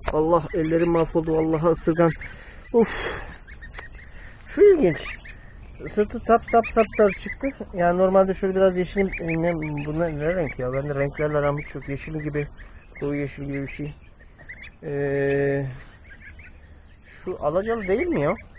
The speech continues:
Tepeli alacalı gibi. Değil herhalde. Ama normal geçenkine benziyor alacalı şey.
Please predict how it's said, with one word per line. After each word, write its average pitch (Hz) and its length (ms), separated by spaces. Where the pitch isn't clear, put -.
Tepeli 175 380
alacalı 175 360
gibi. 160 280
Değil 156 180
herhalde. 104 420
Ama 131 500
normal 127 220
geçenkine 131 540
benziyor 127 520
alacalı 131 260
şey. 135 80